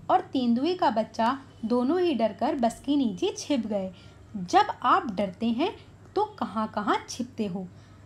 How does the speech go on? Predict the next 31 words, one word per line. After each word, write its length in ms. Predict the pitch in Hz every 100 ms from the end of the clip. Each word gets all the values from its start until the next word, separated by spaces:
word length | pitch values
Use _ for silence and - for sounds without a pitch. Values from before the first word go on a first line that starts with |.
| -
तो 80 | 311
ह-, 140 | - -
हम 180 | 320 370
कहाँ 340 | - 240 285
कहाँ 240 | 285 302 320
छिपते 380 | 320 311 320
हैं 200 | 302 349
जब 160 | 294 254
आप 260 | - 302 - -
डर 140 | 220
जाते 300 | 226 240 247
हैं, 80 | 294
तो 100 | 330
वो 120 | 262 196
बताना 380 | 196 202 214
है 160 | 226 240
आपको। 300 | 226 - 240
जैसे 400 | 190 214 214 254 269 - - - - - - - -
बच्चे 360 | 226 226 262 269 - 226
मेज़ 360 | 214 220 233
के 140 | - 262
नीचे 180 | 262 240
छिप 220 | 269 233
जाते 320 | 254 247 262
होंगे, 340 | 262 254 254 269 - - - - - - - - - - - - - - 233
है 80 |
ना 100 | 247
बच्चों, 280 | 294 302 440 466 - -
मेज़ 260 | 214 214 220
के 100 | 247
नीचे, 340 | 240 233 240